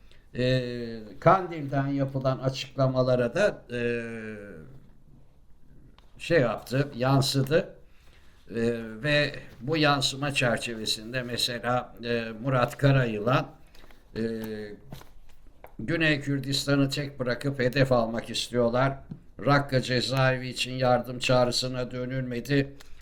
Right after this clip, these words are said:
E, iki gündür, e, uluslararası koalisyon diye adlandırılan askeri unsur, e, P K K, Y P G ile ilişkiyi kesmiş.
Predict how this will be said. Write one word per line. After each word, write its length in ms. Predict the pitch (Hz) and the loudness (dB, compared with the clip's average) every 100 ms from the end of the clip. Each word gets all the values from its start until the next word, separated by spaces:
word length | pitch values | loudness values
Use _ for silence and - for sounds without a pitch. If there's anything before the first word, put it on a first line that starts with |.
| - - | -14 -2
E, 420 | 113 117 117 113 | 4 6 6 2
iki 360 | 113 135 135 170 | -2 -2 0 0
gündür, 600 | 139 147 131 139 160 135 | 2 4 2 0 -2 -4
e, 540 | 123 120 120 120 117 117 98 92 - - | -4 -4 -4 -6 -6 -8 -12 -16 -18 -12
uluslararası 1080 | 123 135 - 139 135 131 127 123 131 127 - - - - - - - - - | -4 -2 -2 2 4 4 2 0 0 0 -2 -14 -20 -20 -20 -20 -20 -20 -4
koalisyon 800 | - 127 135 135 135 - 143 139 | 6 8 8 4 -2 -2 0 0
diye 140 | 120 | 0
adlandırılan 840 | 110 110 - 113 110 120 113 117 117 | 0 0 -2 -2 0 -2 -2 -4 -4
askeri 720 | 123 123 - 123 123 123 117 | -2 -2 -4 -4 -2 -4 -4
unsur, 520 | 120 107 - 160 143 - - - - - | -6 -4 -2 -2 -4 -8 -20 -20 -20 -12
e, 180 | 107 113 | -4 -2
P 260 | 110 143 139 | 2 4 6
K 160 | 139 | 4
K, 140 | 135 135 | 2 0
Y 280 | 123 131 131 | -4 -4 -2
P 200 | 135 135 | 0 0
G 140 | 143 | 0
ile 180 | 120 143 | -4 -4
ilişkiyi 540 | 131 131 - 139 147 | -6 -4 -4 0 -2
kesmiş. 680 | 139 110 - - - - - | 0 -2 -2 -2 -2 -2 -6